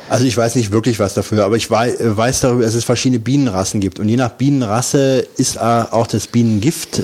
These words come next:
ähm, unterschiedlich stark. Also zum Beispiel Hornissengift ist nicht so, äh, extrem wie das Bienengift,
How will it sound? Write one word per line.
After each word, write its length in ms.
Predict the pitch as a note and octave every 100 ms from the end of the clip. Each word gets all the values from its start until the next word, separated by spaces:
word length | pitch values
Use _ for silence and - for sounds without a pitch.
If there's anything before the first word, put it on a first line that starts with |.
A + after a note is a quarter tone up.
| -
ähm, 800 | C3 C3 C3 C3 C3 C3+ C3 B2 - -
unterschiedlich 480 | C3+ C3 C3 C3
stark. 360 | - C3+ C3+ C3+
Also 100 | A2
zum 140 | -
Beispiel 100 | A#2
Hornissengift 580 | G#2+ A2 C#3 D#3 D3+ D#3
ist 160 | A#2+ -
nicht 200 | D3 -
so, 340 | D#3+ D#3+ E3 -
äh, 220 | C#3 C3+
extrem 680 | A2+ C#3 - C#3+ D3 D3+ B2+
wie 240 | B2+ C3+
das 120 | B2+
Bienengift, 680 | - E3 A#2 F#2 - - -